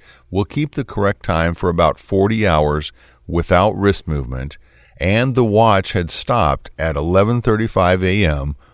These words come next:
on the twenty-second. From the amount of decomposition, they could tell the body hadn't been in the water for over a month,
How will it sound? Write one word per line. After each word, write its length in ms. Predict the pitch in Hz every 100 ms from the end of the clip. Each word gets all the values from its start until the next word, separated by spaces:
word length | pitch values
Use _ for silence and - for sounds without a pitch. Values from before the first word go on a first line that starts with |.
| _
on 140 | 73 76
the 60 |
twenty-second. 920 | 71 71 67 73 95 85 - 50 - - - _ _ _ _ _
From 220 | - 110
the 120 | 107
amount 360 | 98 95 104 123
of 120 | 95
decomposition, 1000 | 80 98 - 98 92 90 113 123 76 73
they 160 | 71 101
could 240 | - 110
tell 340 | - 90 82 85
the 140 | 80
body 420 | 69 92 101 82
hadn't 560 | 80 - 110 131 113 90
been 180 | 87 82
in 120 | 80
the 80 | 78
water 400 | 98 85 62 65
for 240 | - 71
over 240 | 76 76
a 80 | 73
month, 480 | 87 85 55 - -